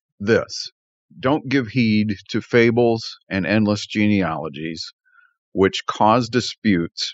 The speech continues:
rather than godly edification, which is in faith. Now, the purpose of the commandment is love from a pure heart, from a good conscience, and from sincere faith,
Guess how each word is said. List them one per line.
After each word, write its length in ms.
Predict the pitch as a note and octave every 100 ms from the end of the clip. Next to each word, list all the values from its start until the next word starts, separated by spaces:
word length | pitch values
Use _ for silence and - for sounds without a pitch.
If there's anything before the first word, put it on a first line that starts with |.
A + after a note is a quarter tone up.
| _
rather 360 | F#2 F#2+ F#2+ G2+
than 200 | F#2+ F#2
godly 480 | F2+ F#2+ F#2+ G#2 E2
edification, 840 | F#2 F#2 G2 - D#2 D2+ F2 E2
which 200 | E2 -
is 180 | E2+ -
in 400 | A2+ G#2+ G#2 G#2 G#2 _ -
faith. 380 | - A2 E2 - _ _ _ _ - F2+ - _ _ -
Now, 140 | F2+
the 100 | E2+
purpose 640 | - F3 E3+ E3 D3 - -
of 160 | B2+ G#2+
the 100 | A2
commandment 800 | - A2+ A2 C3+ A2+ F2 F2+ - _
is 240 | G2+ F2 D#2+
love 520 | G2 G#2+ E2 E2 E2+ - _
from 200 | G2 G2
a 60 |
pure 320 | F#2 - F2 E2+
heart, 400 | - G2+ - - - _
from 140 | F2+
a 40 | F2+
good 220 | F2 F2
conscience, 580 | - G#2 F#2 - - - - - - - -
and 220 | F#2+ F#2
from 260 | G2 F#2
sincere 480 | F#2 G2 F#2 - F#2+
faith, 420 | - A2 G2 -